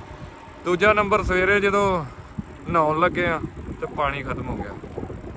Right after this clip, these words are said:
ਉਹ ਥੋੜ੍ਹਾ ਜਿਹਾ ਪਾਣੀ ਹੈਗਾ ਸੀ ਦੋ ਤਿੰਨ ਲੀਟਰ, ਉਹਨੇ ਨਾਲ ਹੀ ਨਹਾਉਣਾ ਪਿਆ। ਸੋ ਆਪਾਂ ਨੂੰ ਇਹ ਵੀ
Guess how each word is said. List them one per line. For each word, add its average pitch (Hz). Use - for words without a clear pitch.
ਉਹ 156
ਥੋੜ੍ਹਾ 196
ਜਿਹਾ 202
ਪਾਣੀ 170
ਹੈਗਾ 147
ਸੀ 156
ਦੋ 151
ਤਿੰਨ 147
ਲੀਟਰ, 135
ਉਹਨੇ 160
ਨਾਲ 170
ਹੀ 170
ਨਹਾਉਣਾ 127
ਪਿਆ। 107
ਸੋ 196
ਆਪਾਂ 180
ਨੂੰ 214
ਇਹ 220
ਵੀ 226